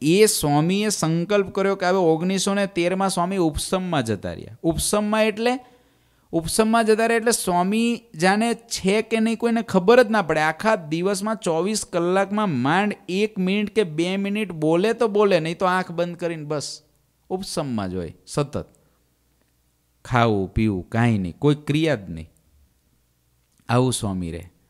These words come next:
એટલે યોગેશ્વરદાસજી સ્વામી બધા ગામડા ફરતા, બાલમુકુદાસ સ્વામી ગામડા ફરતા અને સ્વામીએ સંકલ્પ કરેલો કે મારે હવે દેહ ત્યાગ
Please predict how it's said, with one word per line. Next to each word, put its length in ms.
એટલે 300
યોગેશ્વરદાસજી 1160
સ્વામી 340
બધા 260
ગામડા 400
ફરતા, 480
બાલમુકુદાસ 840
સ્વામી 320
ગામડા 420
ફરતા 480
અને 120
સ્વામીએ 520
સંકલ્પ 480
કરેલો 300
કે 80
મારે 320
હવે 200
દેહ 340
ત્યાગ 300